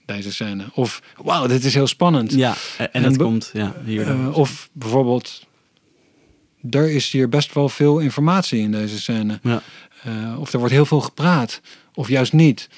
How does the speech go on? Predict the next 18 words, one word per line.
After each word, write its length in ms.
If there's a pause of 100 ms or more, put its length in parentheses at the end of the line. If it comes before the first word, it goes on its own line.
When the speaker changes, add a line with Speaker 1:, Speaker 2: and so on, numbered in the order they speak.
(440)
Speaker 1:
En 180
dan 260 (120)
ga 240
je, 380 (920)
maar 120
dit 120
is 100
echt 180
een 120 (580)
proces, 600 (260)
zo 180
van, 280 (760)
dan 160
ga 200
je 240 (220)
op 280
zoek 360
naar 200